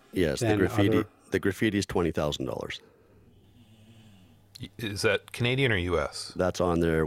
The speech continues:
Speaker 1: uh, on our website. That's Canadian.
Speaker 3: Oh, okay. That's the Canadian one.
Speaker 1: Yeah, twenty thousand four hundred and twenty, I believe, was the price I quoted
Speaker 3: Yeah,
Speaker 1: today.
Speaker 3: it's, it's,
Speaker 2: Who's their
Speaker 3: it's,
Speaker 2: mark-,
Speaker 3: it's
Speaker 2: who's
Speaker 3: somewhat
Speaker 2: the market
Speaker 3: expensive.
Speaker 2: for that?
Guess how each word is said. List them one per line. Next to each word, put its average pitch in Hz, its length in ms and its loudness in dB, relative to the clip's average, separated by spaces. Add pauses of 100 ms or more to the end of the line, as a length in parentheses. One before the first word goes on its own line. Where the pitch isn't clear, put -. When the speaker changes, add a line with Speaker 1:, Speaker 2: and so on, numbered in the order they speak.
(200)
Speaker 1:
uh, 80 300 0
on 80 100 0
our 101 140 0
website. 76 560 -2
That's 73 180 -8
Canadian. 69 460 -4 (500)
Speaker 3:
Oh, - 60 0
okay. - 220 -8 (180)
That's - 160 -14
the - 60 -14
Canadian - 360 -16
one. - 80 -18 (340)
Speaker 1:
Yeah, - 100 -6 (120)
twenty 90 220 2
thousand 78 480 -2
four 78 180 -2
hundred 73 240 -2
and 69 140 -6
twenty, 64 360 -2
I 64 100 -4
believe, - 420 -10
was - 140 -12
the - 100 -10
price - 440 -12
I - 60 -10
quoted 69 300 -4
Speaker 3:
Yeah, - 80 -4
Speaker 1:
today. - 300 -8 (320)
Speaker 3:
it's, 107 200 -2
it's, - 160 -4
Speaker 2:
Who's 147 300 4
their 151 100 2
Speaker 3:
it's, 104 100 2
Speaker 2:
mark-, 107 300 2
Speaker 3:
it's - 140 -6
Speaker 2:
who's 165 160 4
Speaker 3:
somewhat 139 180 4
Speaker 2:
the 110 60 0
market 131 300 0
Speaker 3:
expensive. 123 80 0
Speaker 2:
for 104 180 0
that? 82 260 -2